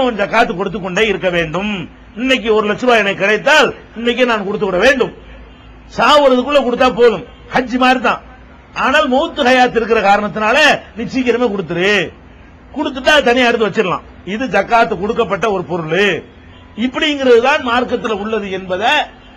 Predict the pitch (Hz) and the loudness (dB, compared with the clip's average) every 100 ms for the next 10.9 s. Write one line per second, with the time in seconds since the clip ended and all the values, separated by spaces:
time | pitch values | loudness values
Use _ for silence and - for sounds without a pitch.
0 | - - - 156 240 294 294 285 254 247 | -20 -20 -18 -8 -4 -4 0 2 2 0
1 | 226 254 247 247 247 247 269 262 254 262 | -2 -2 -2 -2 -2 -2 -2 -4 -4 -2
2 | 240 254 254 240 233 165 - - - - | 0 0 0 -2 -4 -8 -14 -20 -20 -20
3 | - - 185 202 202 185 185 269 285 302 | -20 -20 -10 -8 -8 -8 -8 -4 0 2
4 | 311 277 269 285 262 226 214 202 - 196 | 2 0 -2 -4 -4 -4 -2 -2 -2 -6
5 | 190 190 175 180 226 320 254 - - - | -8 -8 -8 -6 0 0 0 -6 -20 -20
6 | - 226 220 233 254 269 233 233 208 185 | -8 -4 -2 0 0 0 2 0 2 2
7 | 156 120 175 240 233 - 208 247 247 214 | 0 -4 0 2 2 0 -2 0 2 2
8 | 185 226 233 - - - - 175 202 240 | 4 4 2 -2 -16 -20 -10 -2 2 2
9 | 240 180 196 185 175 175 175 208 226 - | 0 0 0 0 -4 -4 2 4 4 2
10 | - - 151 220 277 247 220 202 208 | -10 -8 0 4 6 4 4 0 -2